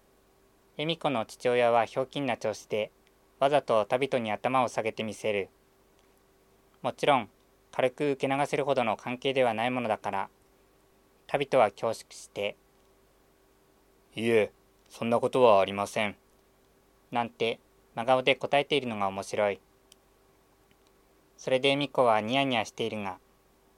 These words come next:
近頃、無心の送金を済ませた母親は、ちょっとヒヤリとした。本当に、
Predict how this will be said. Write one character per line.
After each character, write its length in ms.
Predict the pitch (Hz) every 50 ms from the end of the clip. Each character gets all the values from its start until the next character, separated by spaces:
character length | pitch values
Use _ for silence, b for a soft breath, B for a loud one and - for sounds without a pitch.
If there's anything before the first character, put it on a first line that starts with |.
| _ _
近 240 | - - - 143 135
頃、 300 | 127 120 107 98 - - _ _ _ _ _ _ _ _ _ _ _ _ -
無 80 | - 117
心 240 | - - - 139 135
の 100 | 131 123
送 200 | - 135 131 127
金 240 | - 143 135 131
を 40 | 131 120
済 120 | - 143
ま 100 | 139 135
せ 140 | - - 127
た 160 | - 113 101
母 300 | - 113 107 104 110 110
親 240 | 110 107 107 107 104
は、 180 | 104 104 110 - _ _ _ _ _ _ _ _ _ _
ち 80 | - -
ょ 40 | 151
っ 60 | - _
と 220 | - 131 110 104 92
ヒ 160 | - - 127
ヤ 60 | 131
リ 80 | 135 131
と 120 | - 107
し 140 | - - -
た。 240 | - 110 98 98 - _ _ _ _ _ _ _ _ _ _ _ _ _ _ _ _ _ _ _ _ _ _ _ -
本 160 | - 120 113
当 200 | 113 - 120 113
に、 200 | 113 113 110 117